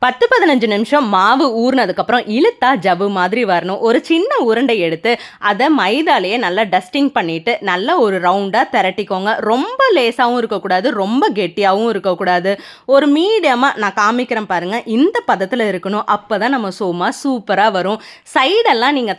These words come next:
தண்ணி வச்சாதான் அந்த நம்ம வைக்கிறோம் இல்லையா பூர்ணம், அது வெளியில வராம இருக்கும். நல்லா எல்லா பக்கமுமே சீல் பண்ணி விட்டுருங்க. சீல்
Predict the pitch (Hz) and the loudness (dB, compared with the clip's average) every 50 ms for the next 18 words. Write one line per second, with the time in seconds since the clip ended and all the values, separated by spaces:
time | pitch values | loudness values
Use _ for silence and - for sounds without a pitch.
0 | - 185 185 202 247 285 277 233 202 202 - 196 165 160 180 214 247 - - 202 | -2 -2 -2 0 -2 -2 -2 -2 -4 -2 0 -2 0 0 0 0 -2 0 -2 -4
1 | 196 196 196 247 285 277 247 202 196 180 180 170 175 180 175 - 320 330 330 247 | -4 -2 0 0 0 0 0 -2 -4 -4 -6 -4 -6 -6 -6 -4 -2 0 0 0
2 | 202 180 180 220 294 - - 247 247 247 247 - 208 202 240 277 - 180 180 185 | -2 -2 0 -2 -2 -2 -4 -6 -2 -2 -2 -2 -2 -2 -4 -2 -2 -2 -2 -2
3 | 190 180 165 180 208 233 233 208 190 175 170 170 180 202 226 208 180 170 165 - | -2 -2 -2 0 2 2 2 2 2 0 0 0 -2 -2 -2 -2 -4 -4 -4 -4
4 | 180 190 190 - - - - - - 220 214 220 262 320 427 440 302 214 185 190 | -4 -4 -4 -6 -12 -20 -18 -10 -4 -2 -2 0 2 2 2 2 2 2 0 2
5 | 214 262 330 - 269 226 - 196 180 180 214 254 247 - - 262 269 254 240 - | 2 0 0 0 -2 -2 -2 -2 -4 -2 -2 -4 -4 -2 -2 -2 -2 -2 -2 -2
6 | 226 208 208 196 170 165 170 170 175 185 202 - - - 285 320 415 480 | -2 -2 -2 -4 -4 -4 -4 -6 -4 -4 -4 -4 -4 -2 0 2 2 2